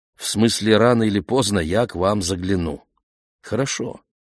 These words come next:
А пока я буду заглядывать к вам, мне нетрудно».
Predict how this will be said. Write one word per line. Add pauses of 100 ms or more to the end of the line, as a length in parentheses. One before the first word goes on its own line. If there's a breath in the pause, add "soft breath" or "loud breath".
(880)
А
пока
я
буду
заглядывать
к
вам,
мне
нетрудно».